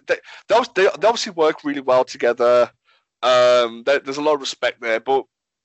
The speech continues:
I understand why he rejected, 'cause he said he worked a lifetime servitude. Uh, no, he worked a lifetime to escape from servitude. So,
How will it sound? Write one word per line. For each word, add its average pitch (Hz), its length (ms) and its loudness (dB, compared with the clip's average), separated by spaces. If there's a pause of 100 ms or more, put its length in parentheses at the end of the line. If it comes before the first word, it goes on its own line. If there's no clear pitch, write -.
I 165 100 2
understand 208 760 -4
why 156 240 0
he 151 360 -14
rejected, 135 480 -6
'cause - 100 -12
he 147 200 -14
said - 160 -8
he 143 60 -14
worked 139 240 -2
a 139 40 -2
lifetime 135 340 -2
servitude. 123 600 -6 (840)
Uh, 117 280 0 (100)
no, 127 80 0
he 131 80 -2
worked 135 200 -2
a 143 40 -6
lifetime 123 460 -2
to 117 100 -14
escape 117 340 -4
from 120 100 -20
servitude. 120 600 -8 (720)
So, 117 600 0